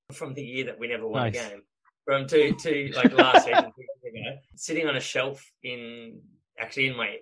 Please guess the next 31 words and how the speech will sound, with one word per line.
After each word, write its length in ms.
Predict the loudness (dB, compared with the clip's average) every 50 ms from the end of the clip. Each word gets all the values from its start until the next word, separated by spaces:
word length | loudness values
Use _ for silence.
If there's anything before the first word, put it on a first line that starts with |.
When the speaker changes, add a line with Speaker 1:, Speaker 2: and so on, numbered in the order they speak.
| -16 _ _
Speaker 1:
in-laws' 400 | -10 -8 -6 -4 -4 -4 -4 -4
place. 500 | -6 -8 -10 -8 -4 -2 -2 -2 -2 -6 _ _ _ _ -20 -20 -20 -20 -20 _ _
So 240 | -4 2 4 6 6
it's, 340 | 6 6 4 0 -2 -6 -8
it's 220 | -8 -8 -8 -4
not 220 | -2 -2 -2 0 0
boxed 340 | 0 0 0 -2 -4 0
up. 280 | 2 2 2 2 0 -4
It's 140 | -10 -6 -6
not 140 | -6 -6 -4
done 140 | -4 -4
anything 240 | -4 -4 -6 -8 -12
special 380 | -12 -6 -6 -6 -4 -4 -6 -6
at 60 | -6 -6
the 40 | -8
moment. 440 | -10 -8 -8 -8 -8 -8 -10 -12
So 160 | -8 -4 -2 -2 0 -2 -2 -4 -12 _ _ _ _ _ _ _ _ _
I 80 | -2 0
know 160 | 2 2 2
a 60 | 2
guy 360 | 2 2 4 4 6 4 4 4
that's 300 | 4 2 0 -2 -4 -6
gonna, 440 | -4 -2 -2 -2 -2 -2 -4 -6 -10 -12 -10
you 60 | -8
know, 160 | -6 -6 -6 -6 -10 _ _ _
make 260 | -10 -6 -6 -6 -4 -6
him 200 | -10 -10 -8 -8
look 180 | -8 -10 -6 -6
very 220 | -4 -4 -4 -6
professional 840 | -8 -10 -12 -10 -6 -6 -6 -6 -6 -10 -10 -8 -8 -8 -10 -10 -12
and 120 | -14 -14